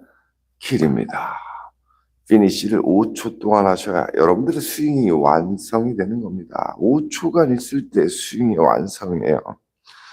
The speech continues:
항상 왼팔을 리드해서 왼쪽 다리를 축으로 왼팔이 리드를 할 수가 있는 거고, 리드를 했으면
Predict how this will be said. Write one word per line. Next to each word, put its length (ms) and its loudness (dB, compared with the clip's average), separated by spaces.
항상 360 6
왼팔을 560 8
리드해서 840 6
왼쪽 440 4
다리를 380 4
축으로 720 -4
왼팔이 880 4
리드를 880 4
할 200 -2
수가 260 4
있는 200 6
거고, 600 4
리드를 580 4
했으면 580 0